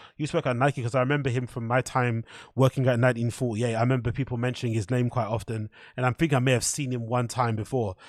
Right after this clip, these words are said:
He's, I think he's French as well, if I'm not mistaken. Anyway, he mentions him, and he mentions that guy calling him and basically saying, "Hey, we want to hire you."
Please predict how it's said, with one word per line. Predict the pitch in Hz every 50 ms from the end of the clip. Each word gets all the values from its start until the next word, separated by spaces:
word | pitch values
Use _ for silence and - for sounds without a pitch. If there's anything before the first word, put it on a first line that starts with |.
| - -
He's, | - 113 117 117
I | - 131
think | - 185 165 131
he's | 135 -
French | - - 143 139 127 -
as | 123 104 95
well, | 127 123 113 98 - _ _ _ _
if | - -
I'm | 123 120
not | 120 120 120
mistaken. | 113 - - 135 117 - - 101
Anyway, | - 151 165 156 135 104 92 90 - - -
he | _ - 147 143
mentions | 151 175 190 - - 156 131 107
him, | - 156 151 143 127 123 -
and | - 127 139
he | 147 156
mentions | 156 151 135 - 135 123
that | 120 156 151 131
guy | - 135 127
calling | 113 - - - 147 151 151 139 127 110
him | 107 95 90 87 - - - - - - - -
and | - 120 123 113
basically | 117 139 127 - 131 113 123
saying, | - 147 139 127 107
"Hey, | 135 131 123
we | 123 135
want | 135 139 143 120 107 110 -
to | - 123
hire | 107 120 135 127 120
you." | 113 110 123 135 113 90